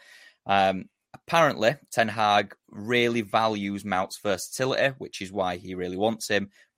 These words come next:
but views him primarily as an attacking midfielder, which then in turn puts him in direct competition with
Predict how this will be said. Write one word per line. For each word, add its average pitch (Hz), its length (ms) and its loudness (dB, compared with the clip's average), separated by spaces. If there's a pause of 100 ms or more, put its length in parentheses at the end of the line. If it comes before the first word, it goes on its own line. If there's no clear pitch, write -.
(100)
but 120 300 2
views 107 280 -4
him 101 120 -6
primarily 98 540 0
as 92 80 -6
an 95 60 -8
attacking 95 460 -8
midfielder, 92 420 -2
which - 280 -8
then 98 200 4
in 92 120 -6
turn 92 280 -4
puts - 280 -8
him 95 60 -8
in 92 60 -8
direct 90 360 -2
competition 87 580 -12
with 90 160 -8